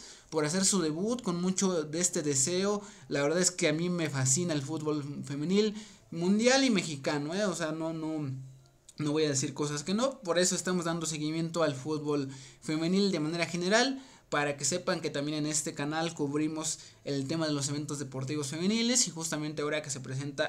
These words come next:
el mundial, pues le vamos a estar dando este seguimiento. Entonces te repito, grupo D, Brasil, el equipo de Po-, el equipo de Japón, equipo de Polonia y el equipo de Zambia, ¿sale?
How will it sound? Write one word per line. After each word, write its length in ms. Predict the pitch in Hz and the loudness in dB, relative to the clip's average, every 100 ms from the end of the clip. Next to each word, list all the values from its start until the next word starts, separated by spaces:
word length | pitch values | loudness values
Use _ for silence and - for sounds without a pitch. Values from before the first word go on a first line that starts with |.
| - | -2
el 240 | 151 143 | -6 -4
mundial, 460 | 139 165 208 240 233 | -2 0 2 2 0
pues 120 | 185 | -2
le 80 | 151 | 0
vamos 240 | 160 156 | -2 -4
a 40 | 139 | -6
estar 260 | 131 160 | -2 -2
dando 380 | 156 151 156 156 | -2 -4 -4 -4
este 540 | 165 170 135 - 143 139 | -4 0 -2 -2 -6 -4
seguimiento. 800 | - 165 156 143 139 123 120 120 | 0 0 0 -2 -2 0 -2 -4
Entonces 400 | 156 190 190 175 | -6 -2 -2 -2
te 120 | 170 | -2
repito, 400 | 185 185 208 208 | -4 -6 -4 -2
grupo 320 | 185 196 190 | -2 -2 -2
D, 200 | 196 247 247 - - - | 4 4 4 -6 -14 -2
Brasil, 540 | 156 160 254 311 294 - - | 2 4 4 2 -2 -8 -8
el 160 | - 156 | 2 2
equipo 400 | 165 208 196 170 | 2 -2 -2 0
de 140 | 185 | 0
Po-, 200 | 196 175 165 | 0 -4 -4
el 180 | 170 160 | 0 0
equipo 260 | 160 196 | -2 0
de 120 | 185 | 0
Japón, 360 | 170 151 220 254 - | 0 0 0 0 -4
equipo 340 | 156 196 185 | -4 -2 0
de 80 | 196 | 2
Polonia 460 | 190 175 190 202 - | 2 0 2 0 0
y 120 | 165 | -2
el 100 | 147 | -2
equipo 400 | 143 180 175 180 | -4 -6 -4 -6
de 260 | 151 151 135 | -4 -2 0
Zambia, 680 | 131 - 165 131 120 - - | 2 4 4 4 0 -4 -12
¿sale? 440 | - 160 214 247 | -4 0 2 2